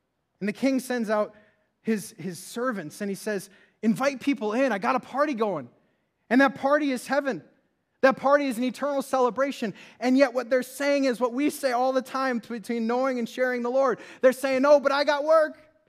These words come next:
I got the land. It's a harvest. I got romance. I just got married. I got a hobby. I got oxen. Got a car." Because of all these reasons, they missed it.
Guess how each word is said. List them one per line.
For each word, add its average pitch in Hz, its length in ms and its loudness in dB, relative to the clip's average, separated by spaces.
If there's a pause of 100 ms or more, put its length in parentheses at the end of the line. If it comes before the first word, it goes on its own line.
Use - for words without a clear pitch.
(300)
I 240 60 -2
got 285 220 2
the 294 60 4
land. 311 340 4
It's 285 120 -2
a 277 60 -4
harvest. 302 560 0 (1300)
I 262 120 4
got 294 200 4
romance. 311 480 8
I 285 80 4
just 277 220 -4
got 302 160 2
married. 302 400 2 (1160)
I 233 120 2
got 285 180 2
a 262 60 0
hobby. 302 340 2
I 277 120 2
got 285 200 0
oxen. 302 500 -4 (280)
Got 254 100 -6
a 294 60 -2
car." 330 500 4 (1700)
Because 240 240 -8
of 247 60 -10
all 269 380 0
these 240 260 -8
reasons, 233 380 -14
they 196 100 -18
missed 233 340 -14
it. 190 140 -20